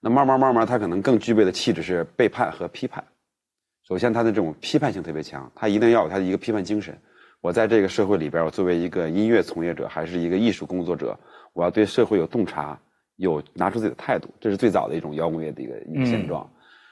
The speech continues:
Speaker 1: 那么后，时间推，推移了嘛，再到中国，
Speaker 2: 对啊。
Speaker 1: 第一是大家对本身这种音乐文化的认知程度不够，第二呢，就是我觉得时代在变，中国是一个不能按传统去理解的一个发展的一个过程，在很多层面上。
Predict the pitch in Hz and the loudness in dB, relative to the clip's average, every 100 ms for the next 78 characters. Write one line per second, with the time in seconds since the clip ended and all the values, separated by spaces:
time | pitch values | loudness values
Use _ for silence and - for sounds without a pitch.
0 | - 135 147 - 151 139 - 156 175 180 | -2 2 4 2 -2 -2 0 4 4 4
1 | - 175 170 - 170 107 101 107 80 - | 4 4 4 4 4 6 6 4 2 2
2 | 127 131 117 151 127 87 170 160 131 - | 4 4 4 2 2 2 4 2 0 0
3 | 131 131 120 104 113 110 107 110 - 78 | 4 4 4 2 2 4 4 2 0 -8
4 | 76 101 104 87 92 110 87 78 82 92 | -6 -4 -2 -2 0 0 -2 -6 -4 -2
5 | 82 95 101 92 - 76 82 87 95 85 | -2 -2 -2 -4 -8 -10 -12 -12 -8 -6
6 | - _ _ _ _ _ - 135 120 101 | -6 _ _ _ _ _ 0 2 4 0
7 | 92 98 98 87 76 80 90 87 - - | 0 -2 -2 -4 -4 -4 -4 -4 -6 -10
8 | 85 104 76 71 82 67 - 123 123 113 | -6 -4 -4 -8 -8 -10 -10 -4 0 0
9 | 110 120 104 104 123 98 - 104 - - | 2 0 0 0 -2 -2 -2 -4 -6 -8
10 | - 90 101 92 - 82 71 80 90 65 | -6 -4 -4 -8 -8 -8 -8 -8 -8 -8
11 | 69 73 78 - _ _ 92 87 73 76 | -10 -10 -12 -14 _ _ -4 -2 -4 -12
12 | 82 - 80 78 80 - 73 82 - 78 | -10 -8 -8 -10 -16 -14 -14 -14 -14 -16
13 | 69 - | -18 -20